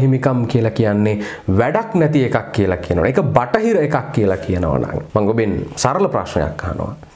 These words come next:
බයිබලයේ පෙරදිගද? බයිබලයේ බටහිර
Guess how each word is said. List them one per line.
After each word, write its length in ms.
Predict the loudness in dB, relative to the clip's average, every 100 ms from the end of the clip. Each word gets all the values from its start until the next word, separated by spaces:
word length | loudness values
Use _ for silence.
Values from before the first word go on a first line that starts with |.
| 0
බයිබලයේ 580 | 2 2 0 2 2 0 -2 -12 -20 -20 -6 0
පෙරදිගද? 600 | 2 2 0 0 0 0 -2 -4 0 4
බයිබලයේ 680 | 4 4 2 2 2 0 0 0 2 2
බටහිර 460 | 0 2 2 2